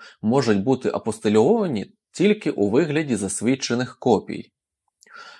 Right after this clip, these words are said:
До речі, серед наших клієнтів зараз наймасовішим є отримання рішення суду та витягу про розірвання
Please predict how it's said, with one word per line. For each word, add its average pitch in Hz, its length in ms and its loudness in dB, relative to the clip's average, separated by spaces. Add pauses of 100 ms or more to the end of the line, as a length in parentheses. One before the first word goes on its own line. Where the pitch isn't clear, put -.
(120)
До 117 180 4
речі, 143 340 0
серед 117 380 0
наших 117 400 -2
клієнтів 120 500 0
зараз 110 420 0
наймасовішим 113 840 0
є 110 140 2
отримання 104 680 0
рішення 107 380 -2
суду 185 340 -2
та 110 340 0
витягу 107 480 0
про 101 180 0
розірвання 147 600 0